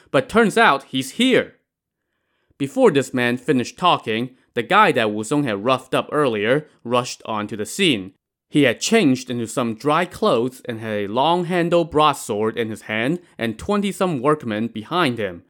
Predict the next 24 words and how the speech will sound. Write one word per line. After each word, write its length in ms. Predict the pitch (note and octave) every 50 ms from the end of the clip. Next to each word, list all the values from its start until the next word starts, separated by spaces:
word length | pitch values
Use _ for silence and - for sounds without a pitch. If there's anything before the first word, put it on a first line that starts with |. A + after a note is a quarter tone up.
| _ _ _ _ _ _ _ -
Among 340 | C3 C#3+ F3+ A3 A3+ G#3+
these, 360 | A3 A#2+ A#2 B2+ D3+ E3+ - -
there 220 | - A#2+ A#2+ B2+
were 200 | B2+ A#2+ A#2 A#2
about 340 | G#2 - B2+ D#3 F3 C#3 A2+
a 80 | -
dozen 460 | _ E3 E3 D3 A#2+ A2+ A2 A#2+ C#3+ C#3+ _
who 120 | - C3+ B2
were 140 | A#2+ A2
his 160 | A2 A2+ G2+ -
best 420 | _ _ C#3+ C3+ C#3+ C#3 - -
men, 440 | C3+ D#3 D#3+ B2 A2 A#2+ C#3+ C#3+ _ _ _ _
and 160 | - A#2 A#2+ A2
the 100 | G#2+ A2
rest 440 | C3 E3+ C3+ G2+ A2 A2 - -
were 180 | - A2 G#2 -
all 240 | - C3 C#3+ C#3 B2+
rough 320 | A2 A#2+ C#3 D#3 D3+ -
and 180 | C3 A#2 A#2 -
tumble 360 | - F3+ E3+ C#3+ A2+ G#2+ G2+
types 440 | G2 G#2 F#2+ F#2 G2+ A2 A2 - -
from 320 | _ - G#2+ G2+ G2 G2+
the 120 | G2+ G#2+ G2
village, 520 | A#2+ F3 D#3+ A#2 G#2 G#2 C3 C#3 -